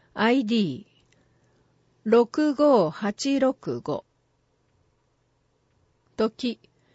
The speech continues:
中央図書館。二月三日月曜日から六日木曜日。水尾図書館、穂積図書館。二月十八日火曜日から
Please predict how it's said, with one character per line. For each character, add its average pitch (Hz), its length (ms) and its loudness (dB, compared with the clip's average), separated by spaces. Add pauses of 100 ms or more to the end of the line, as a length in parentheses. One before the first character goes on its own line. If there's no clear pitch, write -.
(140)
中 311 300 0
央 294 220 4
図 262 140 -2
書 247 180 -2
館。 - 320 -8 (560)
二 240 160 2
月 294 280 0
三 247 200 0
日 202 320 0
月 220 360 -2
曜 294 240 2
日 185 120 -4
か 143 180 -6
ら 120 220 -8 (160)
六 226 160 2
日 214 500 -2
木 196 320 -2
曜 208 340 2
日。 - 140 -14 (1300)
水 262 420 0
尾 262 120 4
図 254 160 -4
書 240 180 -2
館、 135 400 -6
穂 - 300 -4
積 277 300 -2
図 233 120 -4
書 214 220 -4
館。 120 320 -8 (800)
二 240 160 2
月 294 320 0
十 269 260 0
八 247 320 -2
日 226 300 -4
火 240 180 -2
曜 277 240 2
日 180 140 -4
か 156 180 -6
ら 123 180 -8